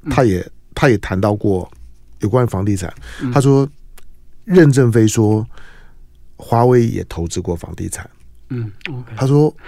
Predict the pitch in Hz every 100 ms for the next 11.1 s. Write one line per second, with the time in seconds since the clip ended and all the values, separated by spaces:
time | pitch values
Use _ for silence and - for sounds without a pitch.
0 | - - - - - 143 185 151 156 139
1 | - 170 156 113 90 90 107 107 143 90
2 | 85 82 82 95 - 90 87 - 131 104
3 | - - 113 123 147 123 113 90 80 90
4 | 95 104 104 - 104 92 92 87 - 80
5 | 82 87 85 90 - - - - - -
6 | - - - - - 226 220 - 233 208
7 | 214 127 104 95 110 110 107 101 - 85
8 | 87 - - 87 - - 110 101 - -
9 | - 160 170 196 226 156 151 135 143 139
10 | - 135 135 147 127 120 117 113 107 90